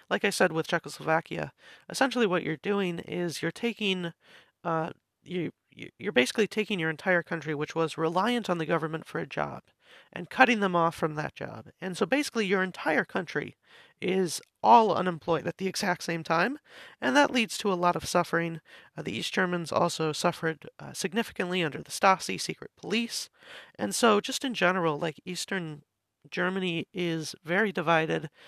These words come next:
very paranoid about what may happen, and they're also just suffering economically and socially like they had been for the last fifty years.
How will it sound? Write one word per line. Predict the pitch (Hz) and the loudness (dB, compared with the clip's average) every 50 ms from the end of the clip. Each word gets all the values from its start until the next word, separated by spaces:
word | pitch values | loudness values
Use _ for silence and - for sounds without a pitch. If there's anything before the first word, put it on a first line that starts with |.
| - _ _ | -20 _ _
very | - 190 202 220 233 | -2 0 2 2 2
paranoid | 208 - - 185 170 160 160 165 160 160 160 160 151 160 - _ _ - - _ _ | 0 0 -2 0 0 0 0 0 0 0 0 0 -2 -4 -8 _ _ -20 -20 _ _
about | - - - - 160 160 - - - - | -12 -10 -4 0 0 2 2 0 -2 -4
what | - 170 - | -4 -4 -2
may | - 180 170 170 | -2 -4 -6 -6
happen, | - - 196 220 220 - - 214 208 214 - - _ - - - - _ | -2 2 2 2 2 2 -2 -4 -4 -6 -10 -14 _ -20 -20 -20 -18 _
and | - 233 208 | -4 0 4
they're | 240 240 | 4 4
also | 233 247 - - - | 4 4 2 -2 -2
just | - 202 208 - - | -2 -2 -2 0 2
suffering | - 208 - - 185 170 | 2 2 2 2 -2 -2
economically | - - 190 - 190 175 165 170 165 165 - - 151 165 | -2 -6 -6 -4 -2 0 0 0 -2 -4 -6 -6 -8 -8
and | 156 143 | -6 -8
socially | - - 170 170 - - - 160 156 165 160 - - - | -2 0 0 0 0 -2 -4 -4 -2 -2 -4 -8 -8 -8
like | - 180 - | -8 -6 -2
they | - 180 | -2 -2
had | 156 160 202 226 165 | 0 2 0 0 0
been | 143 151 143 | -2 -6 -6
for | 147 - 147 | -4 -4 -4
the | 160 165 | -2 0
last | 165 160 156 - - | 0 -2 -2 -6 -8
fifty | - - - - - | -10 -10 -10 -8 -10
years. | 76 73 73 - - - - - - | -8 -6 -6 -8 -8 -10 -14 -16 -18